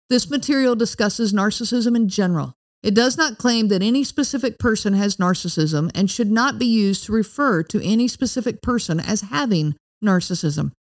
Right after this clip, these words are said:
Permission is not granted to link to or repost this material to support an allegation or a claim that any specific person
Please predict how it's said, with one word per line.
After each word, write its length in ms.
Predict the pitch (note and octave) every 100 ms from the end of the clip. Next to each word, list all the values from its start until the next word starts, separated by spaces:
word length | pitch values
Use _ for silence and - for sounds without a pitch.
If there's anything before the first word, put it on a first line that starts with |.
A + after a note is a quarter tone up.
| _ -
Permission 460 | B3+ C4 C4 C4
is 180 | A3 F#3+
not 360 | G3+ A3 B3+ A3+
granted 560 | C4 B3+ A3+ F3 E3
to 100 | G#3+
link 400 | F#3+ A3 C4+ -
to 320 | - B3 A#3+ -
or 160 | F3+
repost 600 | E3+ A#3+ D4 B3+ C4+ -
this 200 | C#4+ -
material 640 | D4+ C#4+ C4 F#3 C#3+ D3+ - - - -
to 100 | A#3
support 540 | A3 - C4 C4 -
an 140 | - F#3
allegation 720 | F#3 F#3 G3+ A#3 - D4 D4+ -
or 140 | F#3+
a 60 | F#3+
claim 600 | - - C#4+ F3+ D#3 D#3 - _ _
that 160 | G3+ -
any 260 | A3 A#3+ B3+
specific 520 | - C4+ B3+ - -
person 460 | G3+ E3 D#3+ D3+